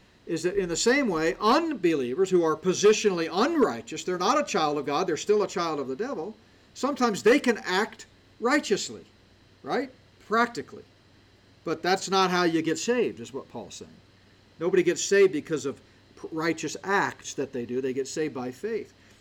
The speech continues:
So I've always found it, uh, really stunning that the same people who tend to look at sinful behavior and say, "Look at that person, they can't possibly be a Christian,"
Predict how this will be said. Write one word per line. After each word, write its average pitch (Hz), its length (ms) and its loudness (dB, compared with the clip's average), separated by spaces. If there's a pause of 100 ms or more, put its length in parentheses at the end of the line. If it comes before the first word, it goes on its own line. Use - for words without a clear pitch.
(120)
So - 140 -2
I've 165 80 2
always 240 260 4
found 202 280 0
it, 165 180 0 (840)
uh, 151 180 -6
really 185 440 6 (560)
stunning 160 720 0
that 156 280 -2 (560)
the 156 80 -8
same 226 420 4
people 208 400 6
who 180 120 4
tend 196 280 0
to 175 80 0
look 185 240 4
at 160 140 -4 (340)
sinful 240 720 4
behavior 131 640 -4 (340)
and - 80 -16
say, 135 180 -6
"Look 214 260 4
at 190 120 2
that 233 180 0
person, 156 300 -4
they 214 120 4
can't 185 300 -6
possibly 208 580 -2
be 135 140 -4
a 127 60 -4
Christian," 226 420 -12